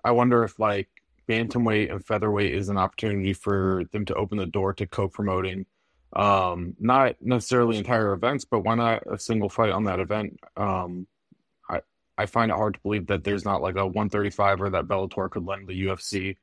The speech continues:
and that there's not a deal to be worked out where they could borrow a fighter sometime for a Bellator event if that's what needs to happen in order for them to make that. And I think that, um, really helps the women's divisions 'cause I think that there's just not enough female competitors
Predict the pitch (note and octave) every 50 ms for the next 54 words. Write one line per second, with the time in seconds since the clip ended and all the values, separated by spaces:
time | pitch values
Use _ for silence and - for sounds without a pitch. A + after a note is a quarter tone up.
0 | _ _ _ _ _ _ _ _ _ G2 G#2 G#2+ G2+ G2 G2+ G2 F#2+ F#2+ F#2+ F#2
1 | - - - G#2+ G2+ G2 G#2+ G2+ F#2+ F#2 E2 G2+ G2+ G2+ - - G2+ E2 G2+ F#2+
2 | E2+ F#2 F#2+ F#2 - - G2+ F#2+ F#2+ D2+ E2 G2 G2 F#2+ F#2+ F#2+ F#2+ F#2+ - -
3 | G2+ G2 F2+ - - G2 F#2 F2 E2 F2 - - - G2 - G2 F#2 F#2+ F#2+ F#2+
4 | - - G2+ G2 F#2 F#2 - G2+ F#2+ F2 G#2 G2 F#2+ - - F#2+ F2 E2 F#2 F2+
5 | F#2+ F#2+ - F2 F2 F2+ E2+ F#2+ G2 G2 F#2 - - - F#2 F#2+ F#2+ - - F#2
6 | F#2 F2 - - G2+ G2+ - - G2 G2+ G2 F#2+ - G2 F#2+ F2 F2 F#2+ F2+ F2
7 | F2+ - - - F#2 E2+ F2 F#2+ - - F2 E2 F2 F#2 - A#2+ B2+ C#3+ D#3 -
8 | _ _ _ _ _ _ _ _ _ _ - A2+ A2+ A2+ A2+ A2+ A2 G2+ - -
9 | A#2+ G#2+ G2 A2+ A2 G#2+ G2+ G#2+ G#2 G2+ G2+ G2+ G2 G2 F#2+ F#2+ G#2+ A#2+ - _
10 | _ _ _ - - A#2+ A#2+ A#2 G2+ - A2 A#2 A2+ - - A#2+ A2 A2 A2+ A2+
11 | A2 F#2+ - G#2 F#2+ G2 A#2 B2+ B2 A#2+ G#2+ - - G#2 F#2 F#2+ G#2 G2+ F2+ -
12 | - - - A2 F#2 - G2 F2 - G2+ G2 E2+ G#2 G2 - G#2 G2 F#2+ G2 G2
13 | F#2+ F#2 - - G#2 G2+ G#2 F#2 F#2+ - G#2 F#2 G#2 G2+ F#2 F#2 G2+ F#2+ F#2 F#2+
14 | F2+ -